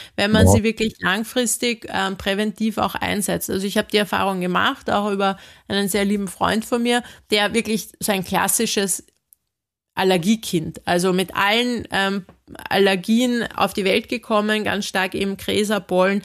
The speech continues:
Speaker 1: ist aber am Land aufgewachsen, ist sicher super ernährt worden, aber das war einfach genetisch bedingt. Nur, der hat dann mit Mitte dreißig begonnen, mit Probiotikern wirklich schon im Herbst zu arbeiten.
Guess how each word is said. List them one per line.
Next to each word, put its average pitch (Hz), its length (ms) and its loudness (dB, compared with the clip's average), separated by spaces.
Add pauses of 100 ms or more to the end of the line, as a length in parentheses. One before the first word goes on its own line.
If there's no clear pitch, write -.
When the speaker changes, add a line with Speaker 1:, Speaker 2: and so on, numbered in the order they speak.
(180)
Speaker 1:
ist 240 160 2
aber 220 160 4
am 202 120 2
Land 196 300 0
aufgewachsen, 202 720 0
ist 208 220 -2
sicher 220 340 4
super 247 360 2
ernährt 208 380 2
worden, 208 280 2
aber 202 120 0
das 202 220 -2
war 190 80 2
einfach 190 300 -2
genetisch 185 500 -4
bedingt. 180 380 -8 (240)
Nur, 233 340 2 (240)
der 220 160 4
hat 226 160 -2
dann 262 300 0
mit 233 200 -2
Mitte 247 280 -4
dreißig 220 580 -2
begonnen, 240 720 0
mit 233 180 -2
Probiotikern 226 880 0
wirklich 226 280 -2
schon 208 160 -2
im 185 100 -2
Herbst - 380 -2
zu 226 100 0
arbeiten. 240 440 0